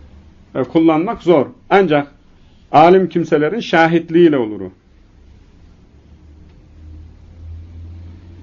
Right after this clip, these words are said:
Ebu Hureyre'den yine rivayet edilen bir hadiste Nebi Aleyhisselatü Vesselam, e, bu hadiste İbn Adi Kamil'de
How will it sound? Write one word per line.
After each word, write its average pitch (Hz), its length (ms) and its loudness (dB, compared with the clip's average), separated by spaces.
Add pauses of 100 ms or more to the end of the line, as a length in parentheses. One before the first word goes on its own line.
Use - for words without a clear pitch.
(360)
Ebu 226 260 4
Hureyre'den 233 640 2 (380)
yine 180 300 -2
rivayet 190 380 -2
edilen 170 380 -6
bir 165 100 -2
hadiste 156 400 -6
Nebi 170 260 -2
Aleyhisselatü 165 720 -4
Vesselam, 156 480 -6 (760)
e, 147 280 0
bu 196 120 2
hadiste 180 580 -2 (2000)
İbn 196 240 4
Adi 175 540 -2 (300)
Kamil'de 165 600 2